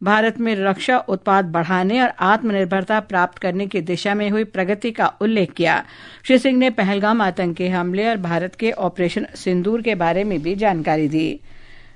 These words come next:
विदेश मंत्री डॉक्टर एस जयशंकर ने कहा है कि चीन में शंघाई सहयोग संगठन के रक्षा मंत्रियों की बैठक के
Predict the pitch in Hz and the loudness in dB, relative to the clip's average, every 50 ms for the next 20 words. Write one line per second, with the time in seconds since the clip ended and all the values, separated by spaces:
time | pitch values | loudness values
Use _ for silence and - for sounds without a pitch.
0 | - - - - 202 208 208 247 277 302 294 - 302 294 277 262 247 269 277 311 | -20 -20 -10 -4 -2 0 2 4 2 2 2 0 0 2 2 2 2 0 -2 0
1 | 269 254 226 - - 247 240 247 - - 233 247 247 - 220 220 226 220 226 220 | 2 2 0 2 2 2 0 0 0 0 0 0 0 0 0 0 0 2 2 0
2 | 208 202 226 233 233 240 240 226 226 202 185 202 214 226 233 233 233 - 240 226 | 0 2 2 2 2 2 2 0 2 2 2 2 2 2 0 0 -2 -2 -2 -2
3 | 226 - - - 240 240 240 240 240 240 240 233 - 220 196 190 185 202 214 240 | -4 -4 -6 -2 0 2 2 4 4 2 2 0 0 0 0 0 2 2 2 2
4 | 233 - 214 196 190 202 202 - - 190 185 185 185 190 214 208 196 202 220 220 | 0 0 0 0 2 0 0 -2 -2 -2 0 0 0 0 -2 -2 -2 -2 -2 -2
5 | 220 190 170 - - - 190 190 190 185 175 - 220 208 220 208 - 233 208 190 | 0 -2 -2 -2 -2 -2 0 0 0 0 -2 -2 -2 -2 -2 -2 -2 -2 -2 0
6 | 165 160 156 - 233 233 226 - 233 233 220 | 0 -2 0 0 0 -2 0 2 2 2 2